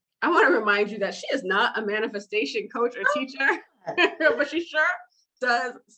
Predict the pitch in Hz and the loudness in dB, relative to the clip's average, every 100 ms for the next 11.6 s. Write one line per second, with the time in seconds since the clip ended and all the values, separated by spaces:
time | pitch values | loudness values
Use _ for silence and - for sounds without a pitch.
0 | - 208 214 247 214 170 156 - 131 - | -2 2 4 4 0 -4 -6 -10 -10 -6
1 | 277 - - 269 - - 466 370 330 262 | -6 -2 2 2 2 4 4 4 0 0
2 | 254 - 190 - 349 233 214 190 175 170 | 0 -2 -4 -4 -6 -6 -6 -4 -8 -12
3 | _ _ _ - 190 180 - 226 294 247 | _ _ _ -8 -8 -8 -2 0 0 0
4 | 226 190 156 139 262 330 254 185 160 160 | 0 -2 -4 -6 0 0 0 -2 -2 -4
5 | 226 _ _ 285 807 831 831 - _ - | -6 _ _ -4 -4 -8 -12 -16 _ -10
6 | 233 233 208 202 196 - - 220 214 214 | -2 0 0 -2 -4 -12 -12 -8 -8 -8
7 | - 262 262 277 - 370 - - 370 277 | -2 0 0 -2 -6 -8 -6 0 2 4
8 | 262 - 277 - 285 262 247 208 254 233 | 4 4 0 -2 -2 -2 -4 -8 -6 0
9 | 233 - 339 453 302 277 269 - - - | 0 0 -4 -6 -6 -6 -6 -10 -10 -2
10 | 427 - 370 330 - 311 - - 370 349 | -2 2 2 2 2 -4 -4 0 4 4
11 | 339 277 370 302 269 240 | 2 2 2 2 0 -2